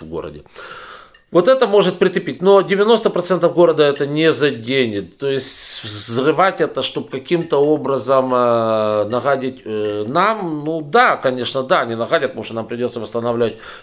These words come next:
пять-семь лет придётся восстанавливать эту гэс, это никто с этим не спорит, да.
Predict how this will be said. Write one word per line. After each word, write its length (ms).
пять-семь 460
лет 180
придётся 380
восстанавливать 800
эту 200
гэс, 420
это 200
никто 280
с 80
этим 220
не 80
спорит, 420
да. 220